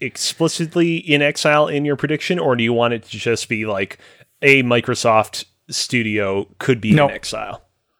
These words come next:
Speaker 2: Let's say in exile. I'm gonna go
Speaker 1: All right.
Speaker 2: for broke, um, and it's gonna have a twenty twenty-two release date on it.
Speaker 1: All right, then.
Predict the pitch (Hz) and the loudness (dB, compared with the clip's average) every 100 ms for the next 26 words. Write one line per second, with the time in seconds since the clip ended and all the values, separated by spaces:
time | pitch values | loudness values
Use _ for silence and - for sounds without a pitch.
0 | _ 165 185 185 190 175 147 147 135 - | _ 4 4 6 2 2 0 0 0 2
1 | 139 131 131 131 131 131 131 131 156 214 | 2 4 2 0 -4 -2 0 4 4 4
2 | 147 131 135 123 117 - - - - 143 | 2 2 2 0 -4 -16 -20 -20 -4 2
3 | 135 131 147 147 165 156 160 - - 156 | 2 2 -2 0 2 2 2 0 -4 -4
4 | 165 - 156 147 143 151 139 127 123 123 | -4 -4 -6 -4 -4 -2 0 0 0 -2
5 | 117 - 131 120 113 98 98 - - _ | -4 -10 -12 -12 -12 -12 -18 -20 -20 _
6 | _ _ _ _ _ _ _ _ _ _ | _ _ _ _ _ _ _ _ _ _
7 | _ _ _ _ _ _ _ _ _ _ | _ _ _ _ _ _ _ _ _ _
8 | _ _ - 107 110 110 190 - 95 | _ _ -18 -12 -8 -6 -6 -6 -10